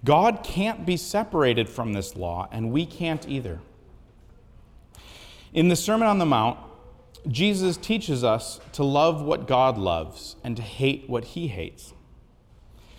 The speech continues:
We see in First John, in James, these same ideas.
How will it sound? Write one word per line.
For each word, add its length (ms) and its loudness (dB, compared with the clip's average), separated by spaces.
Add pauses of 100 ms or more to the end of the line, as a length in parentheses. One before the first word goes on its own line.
(480)
We 120 6
see 720 0 (180)
in 280 4
First 360 2
John, 640 4 (280)
in 160 4
James, 520 2
these 200 0
same 340 0
ideas. 720 -2